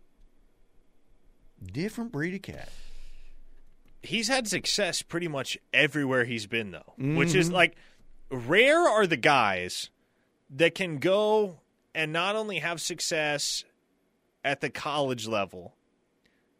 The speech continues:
Speaker 2: but then make the transition to the N F L and have that same level of success, then come back to the college level, coach in a completely different conference,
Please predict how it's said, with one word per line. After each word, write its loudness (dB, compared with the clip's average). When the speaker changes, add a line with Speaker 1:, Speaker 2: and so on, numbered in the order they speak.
Speaker 2:
but 0
then 4
make 2
the -2
transition -2
to -12
the -4
N -4
F -4
L -2
and -4
have -4
that -4
same -8
level -4
of -6
success, -8
then -2
come -2
back 4
to -12
the 0
college 0
level, 0
coach -4
in -6
a -8
completely -6
different -2
conference, -4